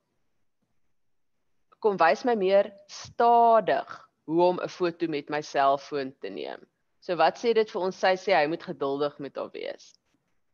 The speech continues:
Sy spreek die woord stadig, stadig uit. Of sy beklemtoon die woord stadig. Of "Ma praat stadig," kon jy ook gesê het. Hoe weet ons dat sy dit sê? Want dit word met koppeltekens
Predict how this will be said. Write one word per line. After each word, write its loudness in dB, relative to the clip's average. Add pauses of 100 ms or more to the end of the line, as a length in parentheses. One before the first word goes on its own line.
(120)
Sy -4
spreek -2
die -6
woord -4
stadig, 2 (320)
stadig 2 (120)
uit. -12 (520)
Of -6
sy 2
beklemtoon -4
die -8
woord -8
stadig. -10 (180)
Of 2 (160)
"Ma 2 (240)
praat 2
stadig," -10
kon -6
jy -6
ook -14
gesê -16
het. -20 (340)
Hoe 2
weet 0
ons -2
dat 2
sy 2 (160)
dit -2 (320)
sê? 0
Want -2 (340)
dit -8
word -6
met -10
koppeltekens -4